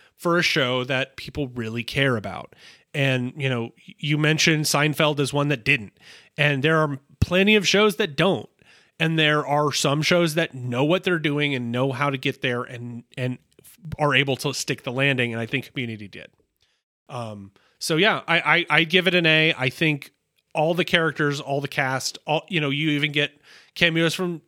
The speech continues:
Todd and Garrett and Vicky and, you know, Leonard, and you get kind of a, you know, school's out for summer and we're going to, you know, honor the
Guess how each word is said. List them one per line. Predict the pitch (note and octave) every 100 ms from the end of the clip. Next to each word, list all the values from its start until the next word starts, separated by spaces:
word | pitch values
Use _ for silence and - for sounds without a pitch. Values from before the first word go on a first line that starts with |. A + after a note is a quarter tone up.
| -
Todd | F#3+ F#3+ D#3+ C#3
and | C3+
Garrett | C3 F3+ D#3+ C3+
and | C3
Vicky | F#3 - D#3 C3
and, | B2 A#2 A#2 _ - _
you | D3
know, | C3 B2+ -
Leonard, | D#3+ E3 F#3 G3 D#3+ C#3 C#3 D3+
and | D3 C#3+ -
you | E3 C#3+
get | - F3+ G#3 -
kind | E3 E3 D#3
of | D3 C#3+ - -
a, | C#3+ C3+ C3 B2 B2 _ _ _ _
you | D3
know, | B2
school's | - A3 G3+
out | G#3 E3+
for | F3+
summer | - F3+ D#3+ D#3 D3+ - _
and | D3+ C3+
we're | C#3+
going | C3+ C#3+ C3+ C3
to, | - C3 B2+ B2 A#2 _ _ _ _ _ _ -
you | D3+
know, | B2+ A#2+ -
honor | E3 F3 E3+ D#3+ D3+ C#3
the | B2+ C3+ C3 B2 A#2+